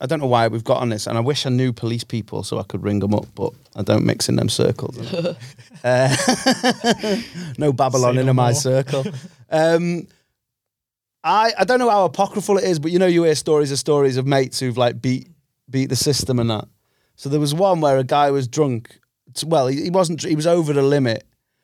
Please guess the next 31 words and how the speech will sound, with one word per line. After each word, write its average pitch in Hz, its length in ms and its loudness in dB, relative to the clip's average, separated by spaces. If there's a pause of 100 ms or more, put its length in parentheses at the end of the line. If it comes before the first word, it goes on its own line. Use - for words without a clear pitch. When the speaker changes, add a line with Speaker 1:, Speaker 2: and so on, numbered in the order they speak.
(140)
Speaker 1:
So 147 200 0
when 160 300 -2
they 185 120 2
take, 165 260 0
so 170 160 0
the 170 100 2
breathalyzer 202 580 0
on 180 100 0
the 170 60 -2
road 165 300 2
is 127 100 -2
only 139 600 0
so 135 240 -2
they 131 120 0
can 127 260 -4
then 123 420 2
take 131 260 -2
you 135 80 -8
to 117 140 -8
the 107 80 -8
station 123 400 -4
to 113 100 -8
be 113 100 -6
breathalyzed. 107 500 -4
That's 143 260 2
not 147 160 2
the 143 80 2
one 127 180 2
that 123 100 -6
convicts 123 440 -4
you. 143 200 -4